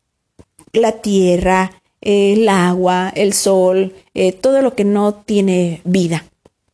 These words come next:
Después de ahí vienen las plantas que tienen una función más grande y esta función, pues, les ayudan a, a,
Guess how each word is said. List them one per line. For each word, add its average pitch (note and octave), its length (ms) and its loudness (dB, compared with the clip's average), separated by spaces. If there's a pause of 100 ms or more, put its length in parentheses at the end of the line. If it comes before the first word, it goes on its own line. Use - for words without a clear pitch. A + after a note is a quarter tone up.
(800)
Después F#3+ 420 0
de G#3 80 2
ahí G#3 140 2
vienen G3 380 0
las E3+ 160 -4
plantas A3 440 -2
que - 80 -4
tienen F#3 260 -4
una F#3 160 -4
función F3+ 460 -6
más F3+ 340 -4
grande F#3 540 -4 (560)
y A#3 200 0
esta A3+ 200 -2
función, B3+ 380 -2
pues, B3+ 180 -2
les B3 160 -2
ayudan G#3 400 0 (360)
a, F#3 400 -2 (100)
a, F3 180 -2